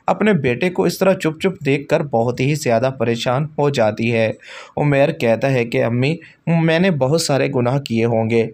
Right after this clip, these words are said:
लेकिन सबसे बड़ा गुनाह मेरा ये है कि मैंने दादों के साथ बहुत गलत किया। शायद मैं मर कर भी अपने इस गुनाह की माफ़ी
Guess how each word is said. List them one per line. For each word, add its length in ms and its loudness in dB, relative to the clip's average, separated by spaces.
लेकिन 300 0
सबसे 360 0
बड़ा 280 0
गुनाह 340 0
मेरा 240 4
ये 260 2
है 180 2
कि 100 2
मैंने 280 2
दादों 320 2
के 120 0
साथ 300 0
बहुत 320 -2
गलत 360 0
किया। 320 2
शायद 480 0
मैं 140 4
मर 240 2
कर 220 0
भी 360 0
अपने 280 2
इस 160 -2
गुनाह 240 2
की 160 -2
माफ़ी 460 0